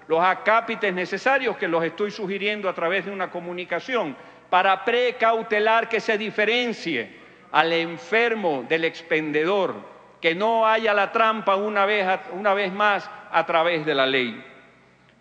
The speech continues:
En segundo lugar, señor presidente y compañeros y compañeras asambleístas, no estoy de acuerdo en ninguna forma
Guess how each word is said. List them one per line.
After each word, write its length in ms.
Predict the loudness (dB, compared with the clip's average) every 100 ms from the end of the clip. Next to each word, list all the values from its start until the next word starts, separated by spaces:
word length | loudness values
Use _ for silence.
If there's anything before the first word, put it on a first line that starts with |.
| -2
En 160 | 0
segundo 500 | 2 0 2 2 2 0
lugar, 480 | 0 2 2 0
señor 340 | -2 -2 -2 -2
presidente 760 | -4 -4 -2 0 0 -4 -4
y 60 | -4
compañeros 680 | -4 -2 -2 0 0 0 -2
y 40 |
compañeras 600 | -4 -4 -6 -4 -4 -2
asambleístas, 920 | -2 -4 -6 -2 0 0 -2 -2 -4 -6 -20 -20 -20 -20 -20 _ _ _ _
no 400 | -4 0 2 2
estoy 500 | 0 -2 -2 0 0
de 120 | -2
acuerdo 560 | -2 0 0 0 -2 -6 -12 -20 -20 -20 -20 _ _
en 260 | -2 0 -2
ninguna 800 | -4 -4 -2 -2 2 2 2 0
forma 880 | -8 -4 0 2 0 -2 -4 -6